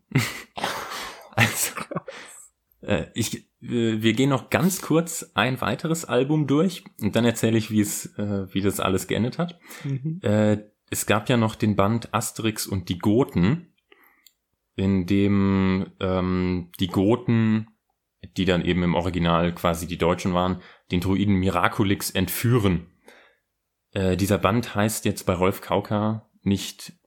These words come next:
Speaker 1: Siggi und die Goten, sondern Siggi und die Ostgoten. <laughs>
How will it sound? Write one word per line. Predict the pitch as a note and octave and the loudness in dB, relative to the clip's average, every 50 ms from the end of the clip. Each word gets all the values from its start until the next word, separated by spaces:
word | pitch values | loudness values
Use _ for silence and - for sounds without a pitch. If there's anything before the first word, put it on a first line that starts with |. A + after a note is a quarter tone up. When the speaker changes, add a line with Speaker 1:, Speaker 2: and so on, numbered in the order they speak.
| - G2 | -10 -4
Speaker 1:
Siggi | F#2 G2+ G2+ G#2+ A#2 A#2 | -2 0 0 2 2 2
und | A2+ A#2 A2+ A#2 | 2 2 2 0
die | B2+ G#2+ | 0 2
Goten, | G#2+ A2+ A#2 A#2+ - - B2+ B2 | 2 2 2 2 0 0 -2 0
sondern | A2+ G2+ G2 G2 G2 F#2+ G2 G2 G#2 - - | 0 2 2 2 4 2 2 0 0 -4 -8
Siggi | - G2 F#2+ G2 A2 A2 A2 F#2+ | -6 -4 -2 0 2 2 2 2
und | G2 G2 F2+ | 2 0 0
die | - G2 - - | -2 -2 0 0
Ostgoten. | C3+ E3 - - - - - F#2+ E2+ E2+ F2 - - F#2+ C3+ F3 E3+ - - - - - - - - - - - | 0 0 0 -4 -6 -2 0 0 2 0 0 0 0 2 2 2 0 -4 -8 -14 -16 -16 -14 -14 -12 -12 -4 0
<laughs> | - D#3+ - - | 0 0 0 0